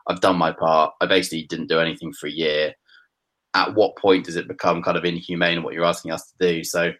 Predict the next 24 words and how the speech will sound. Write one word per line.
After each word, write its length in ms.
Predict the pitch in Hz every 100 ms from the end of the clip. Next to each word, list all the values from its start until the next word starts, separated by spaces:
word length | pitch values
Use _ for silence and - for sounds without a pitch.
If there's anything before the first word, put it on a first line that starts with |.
| _ - - _ _ -
I 40 |
think 440 | - 104 95 95 _
with 180 | 101 90
these 220 | 98 92 -
things, 300 | 95 90 95
maybe 340 | 98 95 95
they've 200 | 95 92
got 200 | 98 101
another 240 | 101 98
couple 280 | 98 104 -
of 80 | 98
months 260 | 104 113 101
of 100 | -
compliance 520 | 95 98 104 123 -
from 100 | 101
the 60 | 95
general 300 | 101 98 95
population, 640 | - - 98 98 - 107
but 180 | 95 92
beyond 280 | 95 95 95
that, 120 | 78
I 40 | -
think 140 |
they're 80 | -